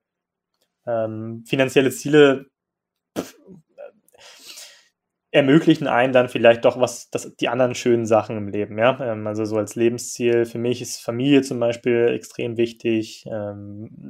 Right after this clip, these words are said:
damit einhergehend wäre zum Beispiel wahrscheinlich auch einen, irgendwo einen, mal ein schönes Haus zu haben, ähm, wäre interessant, ist gut. Und darauf bereite ich mich im Grunde so ein bisschen vor. Ähm,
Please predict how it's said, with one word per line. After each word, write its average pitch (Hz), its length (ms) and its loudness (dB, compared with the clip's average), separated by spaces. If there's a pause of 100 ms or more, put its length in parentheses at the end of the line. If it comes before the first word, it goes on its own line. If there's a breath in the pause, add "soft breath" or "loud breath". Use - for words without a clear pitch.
damit 120 260 2
einhergehend 117 540 2
wäre 110 160 0
zum 110 180 -12
Beispiel 107 300 -6
wahrscheinlich 110 400 -8
auch 110 160 -6
einen, 110 240 -12 (340 soft breath)
irgendwo 123 240 -4
einen, 120 260 -4
mal 117 240 4
ein 117 160 -4
schönes 131 400 -2
Haus 120 500 2 (180)
zu 110 200 -16
haben, 113 440 0 (440 soft breath)
ähm, 107 320 -8
wäre 113 160 0
interessant, 113 720 -6
ist - 140 -14
gut. 120 300 -6 (280)
Und 117 300 -4 (420)
darauf 131 600 4
bereite 120 360 4
ich 117 80 -6
mich 120 120 -4
im 117 140 -6
Grunde 120 240 -4
so 113 100 -4
ein 110 60 -8
bisschen 113 320 -6
vor. 104 440 -2 (420 soft breath)
Ähm, 107 640 -4